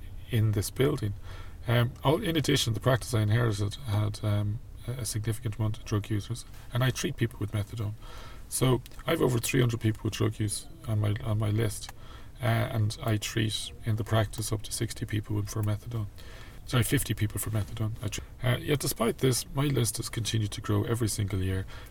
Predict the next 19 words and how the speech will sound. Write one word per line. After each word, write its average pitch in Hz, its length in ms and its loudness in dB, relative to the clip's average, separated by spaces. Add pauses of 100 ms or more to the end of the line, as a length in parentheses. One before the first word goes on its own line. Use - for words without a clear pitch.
We've 123 160 2
actually - 260 0
closed 143 500 4
our 107 60 4
list 98 260 0
for 104 100 0
five 98 340 0
years 98 220 -2
'cause 98 200 -4
we 98 120 -2
had 92 120 0
so - 180 0
many 95 180 0
patients - 400 -4
trying 98 200 -2
to - 100 -4
join 98 240 -2
the 101 80 -6
list. 101 320 -4